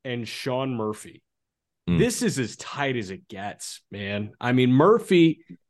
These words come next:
Speaker 1: I think if we had this conversation last week, it was probably Sean Murphy, but Murphy's gone a little cold, I think, this week, and Will Smith has continued to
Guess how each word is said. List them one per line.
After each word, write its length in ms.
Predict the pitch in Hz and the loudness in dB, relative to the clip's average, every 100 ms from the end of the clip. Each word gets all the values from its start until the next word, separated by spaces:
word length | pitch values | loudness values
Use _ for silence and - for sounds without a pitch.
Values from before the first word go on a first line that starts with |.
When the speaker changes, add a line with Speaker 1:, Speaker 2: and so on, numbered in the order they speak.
| _ _ _ _ _ _ _ - | _ _ _ _ _ _ _ 0
Speaker 1:
I 80 | 185 | 2
think 160 | 226 | 4
if 60 | 226 | 4
we 140 | 202 | 6
had 120 | 175 165 | 6 4
this 140 | 147 | 2
conversation 500 | 160 147 143 131 139 | 0 0 -2 -2 0
last 320 | 123 117 - | 0 -2 -4
week, 320 | 135 156 120 | -4 -4 -4
it 60 | 123 | -4
was 180 | 120 110 | -4 -8
probably 640 | - - 143 143 127 123 | -10 -2 -2 -2 -4 -4
Sean 420 | 104 - 123 113 | -6 -4 -4 -2
Murphy, 400 | 110 208 - 110 | -2 -4 -4 -8
but 220 | 98 104 131 | -8 -8 -4
Murphy's 480 | 156 185 151 135 | -4 -2 -2 -2
gone 240 | - 135 127 | -2 -2 -2
a 40 | |
little 200 | 120 107 | -4 -6
cold, 560 | - - 120 135 185 196 | -10 -6 -2 -2 -4 -6
I 120 | 165 | -8
think, 200 | 165 175 | -8 -6
this 240 | 180 170 170 | -6 -6 0
week, 360 | 180 220 214 - | 0 0 -6 -4
and 380 | 131 120 117 - | -2 -2 -4 -6
Will 260 | 127 127 127 | -4 -2 -2
Smith 460 | - 127 147 - | -4 -2 -2 -4
has 320 | 127 113 98 | -4 -4 -6
continued 600 | - 113 101 127 117 117 107 | -8 -8 -4 -2 -2 -2 0
to 180 | 104 | 0